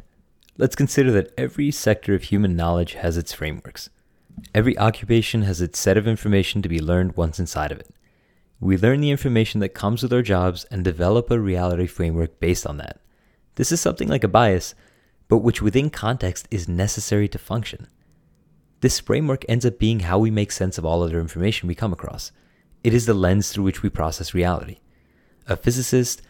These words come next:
biologist, engineer, pharmacist, machinist, designer, receptionist, butcher, barista, plumber, chef, whomever, all have their lenses. They all have industry-specific knowledge that anyone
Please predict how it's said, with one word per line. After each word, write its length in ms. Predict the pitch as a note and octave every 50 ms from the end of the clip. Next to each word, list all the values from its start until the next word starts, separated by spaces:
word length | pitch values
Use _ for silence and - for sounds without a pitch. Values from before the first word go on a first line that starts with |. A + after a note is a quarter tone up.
| _ _ _ _ -
biologist, 640 | G2 G2 F#2+ G#2 A2 A2 A2 G#2 - A#2 A2+ - - -
engineer, 560 | - G#2 A#2 A2+ A2+ G#2+ G#2+ G#2 G#2 G#2 G#2
pharmacist, 720 | - - - F#2 G2 G#2 G#2+ G#2+ - - - G#2 G2 - -
machinist, 640 | - E2+ - - - G#2 G#2+ A2 G#2+ G#2 - - -
designer, 560 | - F2+ E2+ F2 F2+ F#2 G2+ G2+ G2+ G2+ G2+
receptionist, 800 | G2 F#2 E2+ - - G2 G2+ - - A2 G#2 G2+ - - - D#2+
butcher, 340 | F2+ G#2 G2+ - - G2+ F#2+
barista, 480 | D#2 E2 E2+ F#2+ G#2 G2+ - - G#2+ G2+ -
plumber, 460 | - - G2+ G2+ G#2+ G#2 G2+ G2+ F#2+
chef, 720 | - - - - F2+ G2 F#2+ - - - - - - - - -
whomever, 500 | F#2+ F#2 G2 G#2+ A#2 - F2 - - - - - _ _ _ _ _ _ _ _ -
all 240 | - G2 A#2 A#2+ A#2+
have 180 | A#2+ A#2 G2+
their 160 | G2 G2 G2
lenses. 520 | F#2 E2+ E2 E2 E2 - - - - - - _ _ _ _ _ _ _ _ _ _ _ _ -
They 100 | G2+ G2+
all 140 | G2+ G#2+ A#2
have 200 | A#2 A2+ - - -
industry-specific 1080 | G2 G#2+ B2 B2 B2+ - - - - C3 - - - A2+ - - A#2 - A#2+ - -
knowledge 420 | G2 F#2+ F#2+ F#2+ F#2 F#2 F2 - -
that 180 | F2 - - -
anyone 400 | G2+ A#2+ B2 A#2 A2+ A2 G#2+